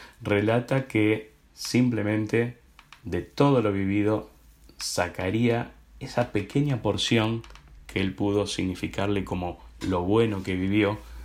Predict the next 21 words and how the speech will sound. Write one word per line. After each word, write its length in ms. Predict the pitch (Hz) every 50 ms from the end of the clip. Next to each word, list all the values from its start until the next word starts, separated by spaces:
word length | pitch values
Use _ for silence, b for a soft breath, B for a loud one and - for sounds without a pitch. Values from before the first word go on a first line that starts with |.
| B B B - - - -
y 140 | 113 113
realmente 580 | 113 123 139 127 131 127 117 113 113 110 - -
si 160 | - - 85
lo 100 | 82 87
viviera 320 | 87 85 87 90 92 95 95
de 80 | 104
vuelta, 460 | 104 98 98 95 90 92 - 117 120
como 220 | - 101 87 85 85
decía 440 | 82 80 - - - 82 85 80 78
él, 300 | 80 80 87 110 139 - - _ -
como 220 | - - - 98 -
dice 380 | - 101 101 98 - - 90 92
él, 160 | 98 131 143 B B B B B B B B B B B B B B - _ _ -
eh, 380 | - - 175 170 - 170 175 - - - - - - - - - - - - -
lo 140 | - 127 123
viviría 380 | 123 131 127 135 143 170 160 147
de 100 | 135 139
esa 180 | 139 - 143
manera, 420 | 135 123 120 110 95 90 80 - - - - - - - _ - - - -
simplemente 1040 | - - - 123 123 123 120 117 113 123 131 131 135 135 131 - 143 147 156 151 - - - - - - - -
repitiendo 1000 | - 104 104 120 117 113 120 123 120 123 139 147 147 143 147 147 147 151 147 -